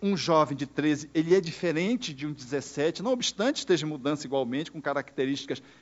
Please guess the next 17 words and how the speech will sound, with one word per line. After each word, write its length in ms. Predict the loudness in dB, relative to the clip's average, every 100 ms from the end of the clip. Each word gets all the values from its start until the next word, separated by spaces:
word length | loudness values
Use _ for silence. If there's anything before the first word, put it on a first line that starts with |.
| -2
que 80 |
são 180 | 2 2
comuns, 400 | 4 2 4 0
mas 160 | -2 -2
eles 200 | -4 -4
são 240 | -2 -2
diferentes, 800 | -2 -4 -2 0 -2 -4 -8 -14 -16 -20 -20 -20 -6
e 80 | -2
você 320 | -2 -2 0
vai 100 | 0
ter 140 | -2
que 100 | -6
lidar 500 | -6 0 2 2 0 -12 _ _ _
com 120 | 6
essa 260 | 6 6 -2
faixa 600 | -4 0 4 4 2 0
etária 580 | -2 4 6 6 4